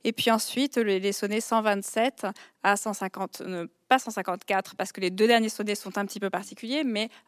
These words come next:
à cent cinquante-deux, euh, qui serait, euh, au sujet d'une dame qu'on a appelée la dame brune, souvent, qui n'est pas décrite comme brune dans le texte, elle est noire, euh, noire parce que, euh, c'est une femme, euh, qui incite à la luxure,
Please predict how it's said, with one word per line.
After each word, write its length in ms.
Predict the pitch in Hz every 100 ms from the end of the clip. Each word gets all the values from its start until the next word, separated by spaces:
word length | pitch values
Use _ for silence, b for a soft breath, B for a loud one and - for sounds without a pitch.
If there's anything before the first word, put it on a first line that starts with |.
| -
à 80 |
cent 180 | 185 208
cinquante-deux, 720 | 185 196 190 190 196 196 262 330 B B B
euh, 140 | 208 202
qui 160 | -
serait, 500 | - - 202 233 - -
euh, 260 | 185 180 180
au 100 | 190
sujet 460 | 180 - 190 202 220
d'une 320 | 202 196 180
dame 400 | 202 196 220 208
qu'on 120 | 208
a 60 | 180
appelée 240 | 180 220
la 140 | 214
dame 300 | 170 185 185
brune, 360 | 180 180 180 226
souvent, 400 | 220 185 175 196 - B
qui 120 | -
n'est 120 | 190 190
pas 180 | 254
décrite 380 | 240 240 - 247
comme 320 | - 196 202
brune 400 | 185 202 247 226
dans 120 | 196 185
le 140 | 180
texte, 380 | - 254 - -
elle 100 | 165
est 80 | 170
noire, 720 | 165 156 175 226 302 311 247 - B B -
euh, 160 | 180 175
noire 600 | 185 190 208 220 214 185 - -
parce 260 | 202 - 185
que, 320 | - 202 202 -
euh, 140 | 165 175
c'est 320 | - 175 -
une 160 | 180 185
femme, 500 | - 190 190 185 185 B B -
euh, 240 | 165 170
qui 200 | - -
incite 320 | 175 185 202 202
à 80 |
la 100 | 180
luxure, 840 | 175 190 - - 302 381 392 320 226